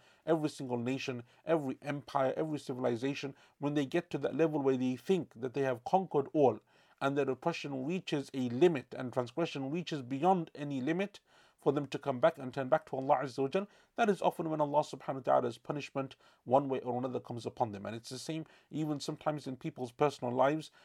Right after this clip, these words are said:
when they become so oppressive in the way that they are with their family and their friends and their relatives and so on, and their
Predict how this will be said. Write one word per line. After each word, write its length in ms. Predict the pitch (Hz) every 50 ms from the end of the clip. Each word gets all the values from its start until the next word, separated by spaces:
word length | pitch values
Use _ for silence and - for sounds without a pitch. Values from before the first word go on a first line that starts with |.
| _ _
when 160 | - 135 131
they 140 | 131 135 127
become 360 | 120 123 123 - 151 156 147
so 220 | 131 - 131 127 120
oppressive 540 | 113 - - - 156 - - 175 180 180 - _ _ _ _ -
in 140 | 127 123
the 80 | 123 123
way 120 | 120 135 135
that 180 | 127 127 -
they 100 | - 123
are 160 | 131 135 143 135
with 140 | 123 120
their 120 | 113 120 117
family 540 | - - 147 147 143 139 139 139 139 139 -
and 140 | 120 117 113
their 160 | 120 117 113
friends 460 | - - - 156 151 147 147 143 -
and 100 | 131 113
their 220 | 113 117 113 117 120
relatives 420 | 123 143 151 151 147 156 143 127
and 140 | 123 120 117
so 180 | - 147 147
on, 140 | 165 175 170 - - - _ _
and 160 | 123 127 127
their 100 | 131 -